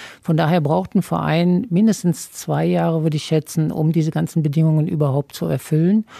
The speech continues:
Und das Entscheidende ist auch, dass im Verein eine Haltung entsteht, also dass ein Klima entsteht von Achtsamkeit und Vertrauen und ein Diskussionsprozess über das ganze Thema in Gang gesetzt wird. Denn alle Konzepte nutzen nichts, wenn sie nicht in der Praxis wirklich gelebt werden.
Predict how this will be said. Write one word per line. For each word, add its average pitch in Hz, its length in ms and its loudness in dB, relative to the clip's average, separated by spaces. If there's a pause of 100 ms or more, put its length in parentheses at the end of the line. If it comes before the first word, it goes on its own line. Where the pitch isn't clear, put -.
(360)
Und 156 120 -2
das 175 140 -2
Entscheidende 196 720 2
ist 190 260 -4
auch, 185 240 -2
dass 165 240 -2
im 175 160 2
Verein 170 400 0
eine 147 80 2
Haltung 165 340 2
entsteht, 127 540 -2
also 143 160 0
dass 147 180 0
ein 165 100 2
Klima 202 360 2
entsteht 175 400 0
von 156 240 -2
Achtsamkeit 165 640 -2
und 165 160 -2
Vertrauen 160 640 0 (400)
und 202 160 2
ein 180 80 6
Diskussionsprozess 185 1080 0
über 143 180 0
das 135 140 -2
ganze 135 280 0
Thema 135 300 -2
in 131 120 0
Gang 120 200 -2
gesetzt 117 440 -6
wird. 127 240 -6 (640)
Denn 170 280 2
alle 175 200 0
Konzepte 180 520 0
nutzen 175 380 2
nichts, 175 320 2
wenn 170 140 2
sie 165 80 4
nicht 175 180 2
in 170 60 0
der 156 80 0
Praxis - 480 -4
wirklich 165 320 0
gelebt 165 480 2
werden. 147 340 2